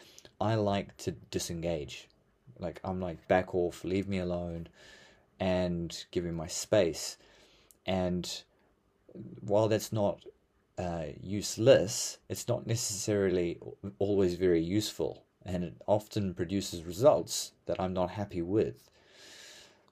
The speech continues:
So, for example, I have learned to become, uh, uh, to, to get that conflict is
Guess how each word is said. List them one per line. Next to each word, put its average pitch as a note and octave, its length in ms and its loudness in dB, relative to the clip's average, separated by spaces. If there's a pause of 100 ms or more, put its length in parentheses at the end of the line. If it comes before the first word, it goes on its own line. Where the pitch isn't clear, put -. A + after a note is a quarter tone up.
So, G2 220 2
for A2 320 4
example, G2 840 0
I F2+ 200 0
have F2+ 500 0 (120)
learned F2 640 -2 (160)
to F2+ 640 -2 (280)
become, F2+ 720 -6 (640)
uh, A2 60 -4 (140)
uh, G2+ 120 -2
to, E2+ 320 0 (100)
to - 100 -8
get G2+ 440 -2
that - 180 2
conflict - 640 -2
is E2 320 -4